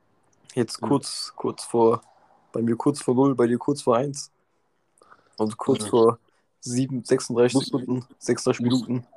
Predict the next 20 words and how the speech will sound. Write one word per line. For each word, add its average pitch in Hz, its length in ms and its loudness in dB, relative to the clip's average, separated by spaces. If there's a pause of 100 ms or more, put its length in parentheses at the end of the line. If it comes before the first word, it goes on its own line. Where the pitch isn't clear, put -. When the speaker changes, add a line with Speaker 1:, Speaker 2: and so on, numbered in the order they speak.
(440)
Speaker 2:
musst 123 240 4
du 127 40 4
morgen 113 240 6
arbeiten? 170 380 0 (160)
Speaker 1:
Ja, 127 80 -4
ich 107 100 -8
muss - 140 -14
morgen 110 200 2
arbeiten. 117 380 4 (640)
Speaker 2:
Egal, 110 300 -4
wenn 127 140 0
du 131 80 4
willst, 170 280 2
erzähl 147 240 -6
doch 143 140 -6
mal 127 120 -6
du, 165 200 -6
ob 160 140 -14
du 139 140 -4
eine 127 380 -8